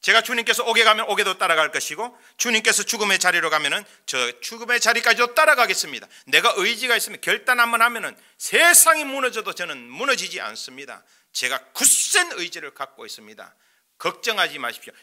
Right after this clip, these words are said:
염려하지 마십시오." 지금 주님에게 그렇게 말하고 있는 거예요. 그러고 난 다음에 그날 저녁에 베드로는 예수님 모른다고 세 번 부인합니다.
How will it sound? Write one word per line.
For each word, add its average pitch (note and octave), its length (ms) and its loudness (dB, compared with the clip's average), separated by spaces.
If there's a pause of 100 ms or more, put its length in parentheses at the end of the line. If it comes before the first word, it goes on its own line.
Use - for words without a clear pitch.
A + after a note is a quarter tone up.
(180)
염려하지 B3+ 560 2
마십시오." C3+ 500 -8 (280)
지금 B2+ 240 -20
주님에게 E3+ 480 -16
그렇게 A#3 440 -18
말하고 F#2 320 -20
있는 - 140 -20
거예요. - 280 -20 (1600)
그러고 C3+ 280 -2
난 B2 140 0
다음에 A#2 200 -4
그날 C3 320 -8
저녁에 G#2 580 -14 (760)
베드로는 G#2+ 560 -12
예수님 G#2 380 -12
모른다고 F#2 440 -18
세 F#2+ 280 -16
번 G#2+ 240 -20
부인합니다. - 840 -20